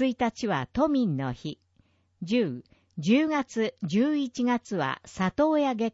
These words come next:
間です。十一、身近なところからもったいないに取り組もう。十二、募集。十三、東京都シルバーパス新規購入のお知らせ。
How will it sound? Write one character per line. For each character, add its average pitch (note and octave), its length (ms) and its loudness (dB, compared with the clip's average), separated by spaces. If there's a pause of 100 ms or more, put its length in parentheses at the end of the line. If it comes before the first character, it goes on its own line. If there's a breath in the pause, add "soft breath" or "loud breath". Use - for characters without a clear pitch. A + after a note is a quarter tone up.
間 B2 280 -4
で D3 140 -2
す。 - 180 -14 (580)
十 G#3+ 320 0
一、 F#3+ 400 -6 (420 soft breath)
身 G#3 160 2
近 D4 260 -2
な D4 120 0
と C#4 120 -6
こ C4 120 -2
ろ B3+ 140 0
か G3 140 -4
ら D3 200 -2 (200 soft breath)
も F3 180 4
っ - 40 2
た D4+ 260 -2
い D4+ 120 -2
な C#4+ 160 0
い C4+ 120 2
に D3 200 2
取 D3 180 -4
り E3 120 0
組 E3+ 180 -2
も D3 360 -4 (540)
う。 E3 40 -10
十 C4 260 2
二、 A#3+ 260 0 (200)
募 F3+ 220 2
集。 F3+ 540 -4 (380 soft breath)
十 C#4+ 260 0
三、 C#3 420 -4 (300)
東 D#4 240 4
京 C4+ 240 0
都 E3 220 -2
シ A3 200 -4
ル C#4 120 -2
バ C4+ 200 0
ー B3+ 40 -6
パ A3 180 -6
ス - 360 -12
新 D#4 260 -2
規 E3 280 -4
購 A3+ 220 2
入 B3 300 4
の F#3+ 220 2
お C3 80 -4
知 - 180 -6
ら C#3+ 120 -4
せ。 - 260 -14